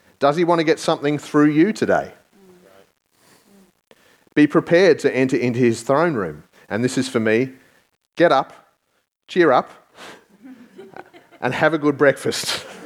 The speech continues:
<laughs> Come ready. <laughs> How point three. Be a participant, not a spectator. Or, uh, I love this illustration, be a thermostat, not a thermometer.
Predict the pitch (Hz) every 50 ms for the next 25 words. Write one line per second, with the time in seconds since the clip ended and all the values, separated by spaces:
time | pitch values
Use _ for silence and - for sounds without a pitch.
0 | - - - - - 294 - - - - - - - - - - - - - -
1 | - - - 175 175 180 175 180 180 143 101 87 - - _ _ _ _ _ _
2 | _ _ _ _ _ _ _ _ _ _ _ _ _ _ _ _ _ - - -
3 | - - 107 - _ _ _ _ _ _ _ - - - - - - _ _ _
4 | _ _ _ _ _ _ _ _ _ _ _ _ _ - - - _ _ - -
5 | 139 131 127 - 135 123 117 - - 110 98 87 82 - _ _ - - - -
6 | - - - - - _ _ _ _ _ _ _ _ _ _ _ _ _ _ _
7 | _ _ _ _ _ _ _ _ _ - - 147 139 127 - - - 135 127 131
8 | 120 98 - 98 76 71 101 98 92 - - - 85 - - - 80 76 73 69
9 | - _ _ _ _ _ _ _ _ _ _ _ _ _ _ _ _ _ _ -
10 | - _ _ - - 120 117 110 110 117 123 123 104 107 107 101 92 - - 101
11 | 101 101 110 104 95 104 - - 92 90 - - 104 95 95 - 110 101 95 110
12 | 104 98 - - 127 127 123 113 - - - 107 92 - - 98 98 95 90 -
13 | - - - - 110 101 98 95 98 95 - - 90 -